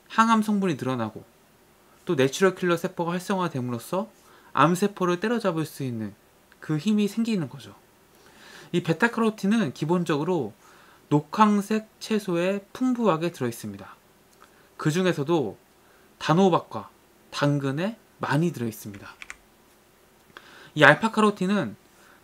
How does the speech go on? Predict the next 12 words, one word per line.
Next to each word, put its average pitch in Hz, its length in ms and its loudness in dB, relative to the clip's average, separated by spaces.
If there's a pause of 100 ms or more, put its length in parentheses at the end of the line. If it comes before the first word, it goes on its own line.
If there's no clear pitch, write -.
(120)
베타카로틴과 190 920 0
좀 190 160 -2
구조적 185 380 2
차이는 190 640 0 (180)
미미하지만 147 840 0 (680)
베타카로틴보다 185 1160 0 (600)
높은 156 420 0 (680)
발암 156 360 4
억제 123 280 -4
효과가 170 500 -2
있다는 147 380 -4
사실이 147 480 -6